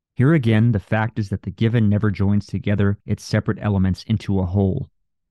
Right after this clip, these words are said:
In short, as we believe and invent, we turn the given itself into a nature. At this point, Hume's philosophy reaches its ultimate point. Nature conforms to being. Human nature conforms to nature,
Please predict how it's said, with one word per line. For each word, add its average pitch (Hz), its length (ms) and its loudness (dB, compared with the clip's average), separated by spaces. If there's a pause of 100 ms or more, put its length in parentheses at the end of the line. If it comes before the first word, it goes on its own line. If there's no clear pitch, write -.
(200)
In 117 140 2
short, 170 460 0 (400)
as 104 160 0
we 113 100 2
believe 113 440 0
and 98 120 -2
invent, 95 420 0 (340)
we 110 220 0
turn 117 360 -2
the 101 80 -2
given 101 560 -2
itself 110 680 -2
into 107 240 -4 (140)
a 110 100 2
nature. - 540 -8 (640)
At 101 100 -2
this 147 160 0
point, 156 320 2 (140)
Hume's 123 420 2
philosophy 98 580 -2
reaches 101 460 -2 (160)
its - 240 -6
ultimate 101 420 -2
point. - 280 -6 (260)
Nature 113 380 0
conforms 104 680 0
to - 140 -8
being. 98 580 -2 (320)
Human 135 400 2
nature 104 340 0
conforms 101 520 -2
to 110 100 -4
nature, 143 540 2